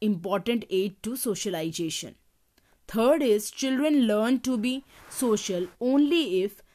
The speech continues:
they are motivated to do, do so. Motivation depends on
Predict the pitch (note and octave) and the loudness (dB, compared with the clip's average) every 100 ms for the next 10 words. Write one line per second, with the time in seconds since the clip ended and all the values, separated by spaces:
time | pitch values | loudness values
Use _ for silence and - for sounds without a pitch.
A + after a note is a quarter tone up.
0 | _ E3+ G3 B3+ C4 B3+ G3+ F3 E3 G#3 | _ -2 2 4 4 2 -2 -2 -4 0
1 | G3+ G3+ B3+ G#3+ B3 G#3 D#3 F#3+ - F3 | 2 2 0 -2 -2 -2 -4 -10 -8 -6
2 | G3 F#3+ - F#3 - _ _ _ _ _ | -4 -6 -8 -8 -10 _ _ _ _ _
3 | _ - G3 G#3+ A#3+ E4+ D#4 D#4 E4+ C#4+ | _ -10 -2 0 2 2 2 0 2 2
4 | A#3 - G3 G#3 G#3 G#3+ G3+ | 2 0 -2 0 -2 -4 -4